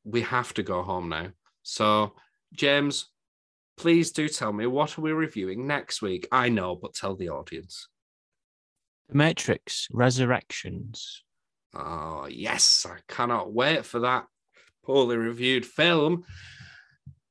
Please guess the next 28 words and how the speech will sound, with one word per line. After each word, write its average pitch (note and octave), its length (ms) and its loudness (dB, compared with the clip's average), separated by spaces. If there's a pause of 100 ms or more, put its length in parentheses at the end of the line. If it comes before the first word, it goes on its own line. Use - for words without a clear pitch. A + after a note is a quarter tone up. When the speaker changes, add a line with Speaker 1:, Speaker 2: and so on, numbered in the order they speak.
(680)
Speaker 1:
Thank F#3 260 4
you G3 120 8
<laughs> - 0 -
very - 220 2 (220)
much D#3 220 -2
for D3+ 120 -6
listening. B2+ 540 -6 (440)
Um, G2+ 300 0
if G#2+ 240 -4
you G#2 60 2
wish G#2 160 0
to - 100 -12
leave F2 140 -2
us - 120 -6
any F#2 140 -2
feedback, G#2 580 -2 (100)
please - 200 -8
do F2 160 -6
so B2+ 360 -6
at E2 220 -8
in F#2+ 160 -6
the E2+ 80 -6
aisles F2 220 -6
podcast - 640 -12
at - 120 -12
gmail F#2+ 380 -6
dot G2 160 -8
com. E3 340 2